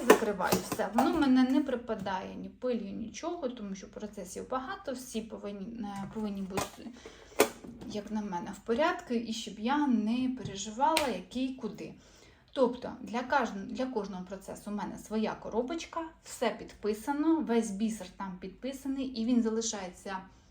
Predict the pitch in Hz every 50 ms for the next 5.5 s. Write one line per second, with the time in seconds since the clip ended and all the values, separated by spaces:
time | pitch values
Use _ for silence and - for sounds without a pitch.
0 | - - - - - 220 208 - - - 254 - - 294 269 247 233 196 180 180
1 | 196 208 208 226 226 - 339 349 - - - - 220 220 208 - 190 190 185 214
2 | 262 262 269 294 269 208 175 180 190 226 247 262 233 - 190 190 - - - 262
3 | 254 262 - - 196 196 208 214 220 - - 220 - - 185 180 - - 185 190
4 | 196 - - - - - - - - - _ - - 269 311 - 359 359 - -
5 | - 240 233 220 226 220 - 294 349